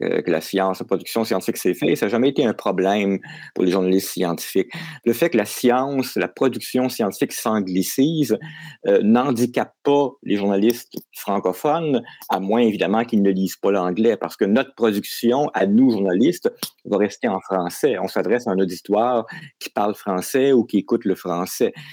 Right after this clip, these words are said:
Ça, ça rejoint en un sens que Kossi disait tout à l'heure lorsqu'il soulignait que le journaliste scientifique n'est pas un scientifique. Il faut toujours le marteler, c'est effectivement quelque chose que je dois toujours répéter chaque fois que je me retrouve devant des étudiants. Je leur dis toujours, « Je suis journaliste scientifique,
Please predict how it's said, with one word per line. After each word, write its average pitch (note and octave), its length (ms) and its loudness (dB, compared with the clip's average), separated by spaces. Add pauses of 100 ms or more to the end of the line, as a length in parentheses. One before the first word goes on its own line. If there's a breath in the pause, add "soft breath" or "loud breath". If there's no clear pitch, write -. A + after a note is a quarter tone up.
(220 loud breath)
Ça, A2 300 0
ça C#3 180 0
rejoint C#3 380 2
en A2+ 120 2
un G2 100 2
sens C#3+ 340 -4
que G#2 100 -2
Kossi A2+ 360 -2
disait G#2 220 0
tout - 160 -12
à F2+ 60 0
l'heure A2 300 2
lorsqu'il F#2+ 280 0
soulignait G#2 560 0
que G#2 100 -2
le F#2 60 2
journaliste G#2 440 0
scientifique F#2 580 -4
n'est F#2 160 2
pas C3 380 0
un F#2 100 0
scientifique. - 680 -6 (260 loud breath)
Il - 80 -20
faut - 100 -2
toujours D#3 320 4
le A2+ 80 6
marteler, G#2+ 580 2
c'est G#2+ 140 -2
effectivement A2+ 420 0
quelque G#2+ 140 -4
chose D3 300 2
que G#2+ 80 0
je G2+ 40 -8
dois G2 140 0
toujours C#3+ 260 2
répéter C3 540 0 (380 soft breath)
chaque B2+ 180 -4
fois D#3 120 0
que C#3 40 0
je C3+ 60 0
me A2 60 2
retrouve A2+ 300 0
devant G#2+ 260 2
des G2 180 0
étudiants. G#2+ 600 -4
Je A2 60 -6
leur G2+ 160 2
dis G2+ 80 -10
toujours, « C3+ 400 4 (280 loud breath)
Je - 80 -16
suis G2 60 0
journaliste F#2+ 360 2
scientifique, G3+ 640 0